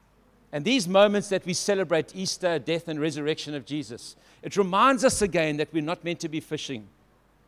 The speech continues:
We're meant to be following Jesus. And I trust tonight that something of that happens to us, that actually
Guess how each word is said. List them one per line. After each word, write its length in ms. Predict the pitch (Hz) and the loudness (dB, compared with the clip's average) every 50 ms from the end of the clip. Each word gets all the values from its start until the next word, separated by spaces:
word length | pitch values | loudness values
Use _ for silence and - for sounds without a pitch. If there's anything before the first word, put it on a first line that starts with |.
| _ _ _ _ _ _ _ _ _ _ _ _ _ - | _ _ _ _ _ _ _ _ _ _ _ _ _ -12
We're 80 | 127 127 | -10 -8
meant 160 | 143 143 131 | -8 -8 -8
to 80 | - | -8
be 100 | 135 131 | -8 -8
following 400 | 127 - 135 127 123 123 123 117 | -6 -4 -4 -4 -2 -4 -6 -6
Jesus. 480 | 101 110 117 107 87 82 - - - - _ _ _ _ _ _ _ _ _ _ _ _ _ _ _ _ _ _ _ _ _ _ - | -8 -8 -10 -10 -10 -14 -20 -20 -20 -20 _ _ _ _ _ _ _ _ _ _ _ _ _ _ _ _ _ _ _ _ _ _ -10
And 100 | 143 165 | -6 -6
I 40 | 175 | -6
trust 380 | - - 262 269 - - - | -4 0 0 0 0 0 -4
tonight 380 | - 226 196 180 165 147 135 - | -6 -6 -2 -2 -2 -2 -2 -4
that 140 | 165 151 - | -8 -8 -6
something 420 | - - 208 208 - - 214 190 | -4 -4 -4 -4 -4 -6 -8 -6
of 180 | - 170 165 127 | -4 -6 -6 -4
that 140 | 170 156 135 | -4 -4 -4
happens 360 | 143 143 - - 135 - - | -4 -8 -8 -8 -12 -12 -12
to 140 | - 123 101 | -14 -14 -14
us, 180 | 101 104 - - | -14 -14 -14 -12
that 120 | 127 127 | -10 -8
actually 420 | 147 202 190 - - 208 196 180 | -8 -6 -6 -6 -4 -4 -4 -6